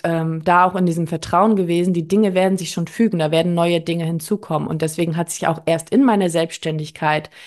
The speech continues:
immer mehr neue Dinge erg-, ergeben. Und selbst mein, mein Coaching-Business war etwas, was sich auch erst in den letzten eineinhalb Jahren, würde ich sagen, so richtig entwickelt hat, weil ich da auch noch nicht ganz klar war,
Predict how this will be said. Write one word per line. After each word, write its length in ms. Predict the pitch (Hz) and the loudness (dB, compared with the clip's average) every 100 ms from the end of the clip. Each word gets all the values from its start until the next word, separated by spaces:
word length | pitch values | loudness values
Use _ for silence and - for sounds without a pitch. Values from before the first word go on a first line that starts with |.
| - - | -20 -2
immer 200 | 180 175 | 2 4
mehr 260 | 175 170 165 | 4 2 4
neue 300 | 165 170 170 | 4 2 2
Dinge 260 | 170 170 160 | -2 -2 -2
erg-, 300 | 151 156 - | -2 -2 0
ergeben. 460 | 156 175 214 185 | 2 2 2 0
Und 140 | 160 160 | -2 -2
selbst 280 | 160 160 | -2 -2
mein, 380 | 170 156 151 156 - _ _ _ | 0 0 0 -2 -10 _ _ _
mein 180 | 175 156 | -4 -4
Coaching-Business 1500 | 156 208 302 - 175 165 156 - 170 165 156 151 147 - - _ _ _ _ _ _ | 0 0 0 -2 -4 -4 -8 0 0 0 -4 -4 -6 -8 -12 _ _ _ _ _ _
war 200 | 165 160 | 0 2
etwas, 500 | 160 160 175 170 - | 2 0 0 0 0
was 460 | 165 165 160 - - _ _ _ _ _ _ - | -2 -2 -2 -8 -16 _ _ _ _ _ _ -6
sich 320 | 170 180 - | -4 -2 0
auch 240 | 190 285 | 0 2
erst 200 | 208 180 | 0 0
in 100 | 170 | -2
den 120 | 170 165 | 0 2
letzten 720 | 165 165 - 175 170 170 - _ - | 0 0 -4 -4 -4 -8 -12 _ -4
eineinhalb 540 | 165 175 175 170 165 | 0 0 -2 -4 -2
Jahren, 360 | 165 165 208 202 | 2 2 2 2
würde 180 | 170 160 | -2 -4
ich 140 | 156 | -4
sagen, 260 | 160 156 165 | -2 -2 -4
so 100 | 165 | -4
richtig 340 | 180 - 165 | -4 -4 -4
entwickelt 560 | 156 - 240 285 214 170 | -4 -2 -2 0 -2 -4
hat, 200 | 160 - | -6 0
weil 380 | 151 151 156 156 - - _ - | 2 2 0 -4 -16 -20 _ -2
ich 240 | 170 - | -2 0
da 300 | 175 165 185 | 2 4 4
auch 160 | 170 180 | 0 -2
noch 100 | 175 | -2
nicht 240 | 170 - | -2 -2
ganz 320 | 180 175 156 | -4 -4 -6
klar 460 | - 170 170 190 190 | -4 0 4 4 4
war, 480 | 175 170 170 165 | 2 2 0 -4